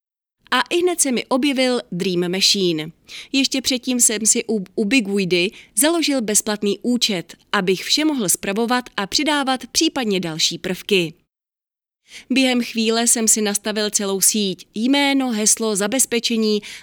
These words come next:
a připojil všechna zařízení. Vše v rámci aplikace. Na zadní straně naleznete tradiční čtyři lan porty pro drátová řešení. Pokud byste jich potřebovali více, není problém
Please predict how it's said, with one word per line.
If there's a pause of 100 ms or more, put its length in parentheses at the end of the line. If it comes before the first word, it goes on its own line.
a
připojil
všechna
zařízení. (220)
Vše
v
rámci
aplikace. (460)
Na
zadní
straně
naleznete
tradiční (240)
čtyři
lan
porty (140)
pro
drátová
řešení. (320)
Pokud
byste
jich
potřebovali
více,
není
problém